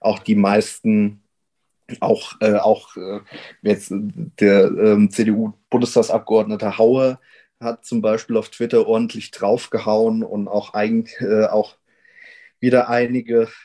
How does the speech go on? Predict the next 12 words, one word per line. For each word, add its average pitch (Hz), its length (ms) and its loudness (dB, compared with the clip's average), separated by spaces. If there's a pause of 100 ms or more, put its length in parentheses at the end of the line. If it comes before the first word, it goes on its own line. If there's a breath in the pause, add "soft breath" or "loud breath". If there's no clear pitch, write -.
(120)
andere, 113 920 -4
äh, 104 100 -14
weniger 117 300 2
bedeutende 107 840 -2
C-D-U-Mitglieder 107 880 -2
haben 104 220 0
ordentlich 101 420 -6
draufgehauen. 101 640 -2
Auch 104 180 -2
manche 110 280 0
Liberale 107 580 -2
sind 117 240 -10